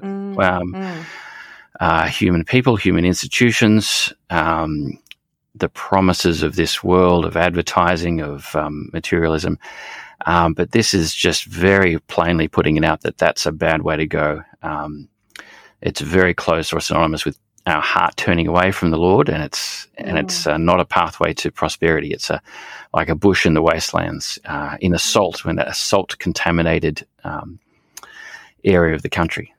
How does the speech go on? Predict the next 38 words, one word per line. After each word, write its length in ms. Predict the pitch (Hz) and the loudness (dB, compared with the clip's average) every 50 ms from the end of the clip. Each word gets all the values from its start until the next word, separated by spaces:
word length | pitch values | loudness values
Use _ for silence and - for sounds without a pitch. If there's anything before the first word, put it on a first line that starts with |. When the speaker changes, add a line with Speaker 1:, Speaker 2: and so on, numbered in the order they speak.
| _ _ _ _ _ | _ _ _ _ _
Speaker 2:
But 100 | - - | -8 -4
the 80 | - 101 | -2 0
contrast 520 | - 131 113 107 - 107 90 87 - - | 2 2 2 4 4 2 0 0 0 -4
is 180 | 90 80 80 - | -4 -4 -2 -2
the 80 | 87 87 | -2 2
one 160 | 92 92 87 | 2 2 2
who 100 | 85 87 | 2 0
trusts 340 | - - - 90 - - - | 0 0 -2 -2 -2 0 0
in 80 | 95 | 2
the 80 | 85 87 | 2 4
Lord, 340 | 101 117 135 135 - - - - _ _ - | 4 4 2 2 0 -2 -10 -18 _ _ -8
uh, 260 | - 85 82 85 87 87 - _ _ | -4 -4 -4 -4 -6 -8 -12 _ _
Speaker 1:
Mm. 280 | 202 190 175 156 151 156 - _ _ _ | -12 -10 -10 -10 -12 -14 -18 _ _ _
Speaker 2:
which, 280 | - - - - - - | -4 -4 -2 -2 -6 -6
if, 360 | - 92 82 - - - - - | -6 -8 -8 -8 -10 -14 -16 -6
reminds 480 | - 92 85 85 90 95 98 107 107 104 | -2 0 2 4 4 4 6 4 4 2
us 160 | 92 - - | 0 0 0
of, 80 | 87 | 2
like, 220 | 82 82 80 80 - | 2 2 2 0 -2
Psalm 460 | - - - - 87 82 82 82 80 | -4 -4 0 2 2 4 4 2 0
one, 540 | 80 82 85 87 92 95 98 101 101 98 95 - | 0 2 4 4 6 6 6 6 6 4 2 2
I 120 | 82 87 | 0 -2
think, 500 | 95 - - - 101 98 98 95 95 - | -4 -4 -4 -2 2 2 2 2 2 0
or, 340 | - - 76 76 76 76 78 | 0 0 0 2 2 2 2
um, 380 | 73 73 71 71 85 95 107 113 _ _ _ - - | 0 0 -2 -6 -8 -12 -14 -18 _ _ _ -4 0
oh, 80 | 95 | 2
it 60 | 87 - | 2 2
reminds 320 | 85 87 90 87 90 - | 4 4 4 4 4 2
us 160 | 80 76 - | -2 -2 -2
of 80 | 87 87 | -4 -4
so 180 | - - 87 82 | 0 0 2 2
many 180 | 82 82 87 | 2 2 4
other 140 | 85 85 82 | 2 2 2
places, 380 | - - - - - - - - | 0 0 -2 -2 -2 -6 -8 -8
trusting 400 | - - 95 92 - - 82 82 | -4 -2 -2 -2 -2 -2 0 0
in 60 | 82 | 0
the 80 | 87 | 0
Lord. 300 | 87 85 85 85 90 92 | 0 0 -2 -2 -4 -6